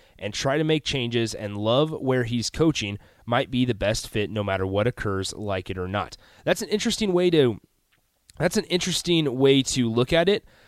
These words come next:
And, and you're absolutely right to an extent, J D. I, I, I am on board with that. However,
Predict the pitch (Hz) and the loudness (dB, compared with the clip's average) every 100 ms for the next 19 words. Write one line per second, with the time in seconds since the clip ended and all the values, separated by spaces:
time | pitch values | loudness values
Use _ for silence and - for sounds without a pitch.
0 | _ _ _ - 185 165 - 156 147 131 | _ _ _ 2 4 4 0 -2 0 0
1 | 131 151 147 190 - 196 127 131 151 - | 2 4 6 2 0 0 2 4 2 0
2 | _ _ _ _ _ _ - 170 160 135 | _ _ _ _ _ _ 0 6 6 6
3 | 127 - 135 143 147 156 156 175 - 117 | 2 0 2 0 4 4 4 0 -2 -2
4 | 107 135 135 139 143 120 120 131 120 139 | 2 2 4 4 4 4 2 2 2 4
5 | 143 160 175 - - _ _ _ _ _ | 4 2 0 -2 -14 _ _ _ _ _
6 | - 151 160 175 165 143 | 0 6 6 6 4 2